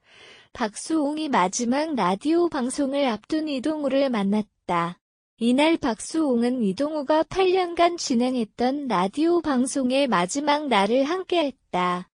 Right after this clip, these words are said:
계속해서 밝은 분위기 속에서 라디오 방송을 했지만 결국 마지막 인사를 하며 눈물을 보였다. 이동우는 마지막 방송을 함께 해준 김경식과 박수홍을 집으로 초대했다.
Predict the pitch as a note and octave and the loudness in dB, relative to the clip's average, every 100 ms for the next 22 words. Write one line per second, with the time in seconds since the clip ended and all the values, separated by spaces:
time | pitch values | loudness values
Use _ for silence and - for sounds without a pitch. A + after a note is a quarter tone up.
0 | _ _ _ - A#3+ A#3+ F4 - F4+ F4 | _ _ _ 0 2 2 -4 0 0 2
1 | E4 C#4 G#3 G#3 C4+ E4+ F4 D#4+ D4+ D#4+ | 2 2 0 2 0 2 0 0 0 -2
2 | - D#4 B3+ A#3 C4+ C4+ G3 F#3 C#4+ E4 | -2 -2 0 0 0 2 0 0 0 2
3 | F4 D4+ B3 C4+ E4 D#4+ D4+ B3+ - - | 2 2 0 0 -2 0 0 -2 -2 -6
4 | F#3+ F#3+ C4+ D#4+ _ _ _ _ - A#3+ | -2 -2 -2 -6 _ _ _ _ -6 0
5 | A3 G#3+ E4 E4 G#3+ G#3 D4+ D#4+ D#4+ C#4+ | 2 0 -4 -2 -2 -2 -4 -4 -2 -4
6 | C#4 D4+ D4 C#4 C#4 A3+ F#3+ C4 C#4 G#3+ | -4 -2 0 2 0 0 0 0 0 0
7 | A3 C4+ D#4 E4 E4 C#4 A#3+ - _ E3+ | 0 0 0 0 0 0 0 -2 _ -4
8 | E3+ F3+ _ _ _ _ A3 A3+ E4 F4 | -4 -4 _ _ _ _ -2 0 0 0
9 | E4+ D#4+ E4+ D4+ F#3+ G3+ D4 D#4 D4+ D#4 | -2 -4 -2 0 2 0 0 0 -2 -2
10 | B3+ C4 D4 C#4 C#4+ D#4 F4 - D#4+ D4 | -2 -2 -4 -2 -2 -2 -6 -4 -2 0
11 | C4 C4 C#4 D4+ - A3 A3 C#4+ D#4 C4+ | -2 -4 -6 -8 0 2 2 0 -2 -6
12 | - C4+ C4+ D4 - G#3+ - - D#4+ B3+ | -4 2 2 2 -2 -6 -6 -4 0 2
13 | A3 C#4 D4 C#4 G#3+ B3+ D4 - G4+ F4 | 2 0 -2 -2 0 2 0 0 -2 0
14 | E4+ - _ F3+ F3 F3 | -2 -4 _ -4 -2 -4